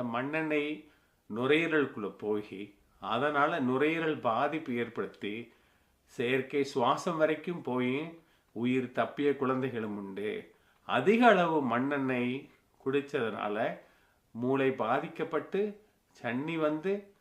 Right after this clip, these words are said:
ஆபத்தை ஏற்படுத்திய சம்பவங்களும் இருக்கு. சாதாரணமா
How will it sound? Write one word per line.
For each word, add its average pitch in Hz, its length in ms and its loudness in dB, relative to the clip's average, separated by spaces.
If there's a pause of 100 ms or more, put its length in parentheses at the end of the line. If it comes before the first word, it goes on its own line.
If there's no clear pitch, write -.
(300)
ஆபத்தை 135 640 0 (140)
ஏற்படுத்திய 127 800 -2 (140)
சம்பவங்களும் 139 800 0
இருக்கு. - 300 -4 (1300)
சாதாரணமா 160 800 2